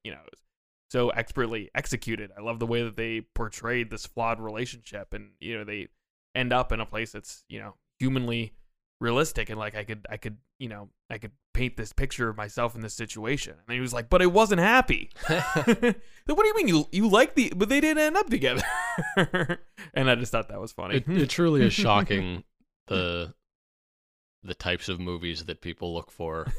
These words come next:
Speaker 1: <laughs>
Speaker 2: which is not to say that we don't like those people. At the end of the day, we hope that they just like movies, but yeah, it's a, a very different something. A lot of people just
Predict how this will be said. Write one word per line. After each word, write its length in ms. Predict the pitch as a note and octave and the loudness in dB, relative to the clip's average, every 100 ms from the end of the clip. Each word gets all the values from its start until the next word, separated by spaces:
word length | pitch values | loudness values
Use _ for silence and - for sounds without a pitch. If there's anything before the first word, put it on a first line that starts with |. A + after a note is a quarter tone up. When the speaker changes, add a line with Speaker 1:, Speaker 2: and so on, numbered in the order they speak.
| - | -2
Speaker 1:
<laughs> 200 | G3 F3 | 2 2
Speaker 2:
which 180 | A#2 - | 2 0
is 100 | A2 | 0
not 220 | B2 A#2+ - | 0 0 -2
to 100 | G#2+ | -4
say 500 | - G2+ F#2+ F#2 - _ | -2 0 0 -4 -8 _
that 160 | F#2+ F2+ | -8 -4
we 80 | F#2 | -2
don't 220 | G2 F#2 | -2 0
like 220 | G2 - | -2 -2
those 200 | A2 G2 | -4 -4
people. 480 | A2 G#2 A2 G#2+ - - | -6 -6 -4 -6 -8 -14
At 100 | - | -4
the 100 | G2 | -4
end 140 | F#2 | -4
of 80 | E2+ | -6
the 60 | F2+ | -4
day, 220 | F#2 F#2 | -2 -2
we 160 | F2+ E2+ | -4 -8
hope 280 | G#2 G#2 | -10 -10
that 160 | - E2+ | -10 -6
they 120 | F2+ | -4
just 200 | F2+ F2 | -4 -4
like 180 | E2+ E2+ | -4 -4
movies, 440 | F2 F#2 G#2 G2 F2 | -4 -2 -2 -2 -4
but 220 | E2+ D#2+ - _ _ _ _ | -8 -8 -16 _ _ _ _
yeah, 180 | F2+ D#2+ | -4 -4
it's 140 | - G#2 | -4 -4
a, 40 | |
a 280 | F#2+ A#2 A2+ | -4 -4 -2
very 240 | A#2 B2 G#2 | 2 2 2
different 380 | G2+ - F2 | -2 -2 -8
something. 520 | - F#2 - F2 E2 F2 | -6 -6 -4 -4 -6 -8
A 80 | G2 | -2
lot 160 | G2+ F#2+ | -2 -2
of 80 | |
people 260 | - F#2+ F#2 | -6 -6 -6
just 300 | D#2+ E2+ - | -8 -10 -12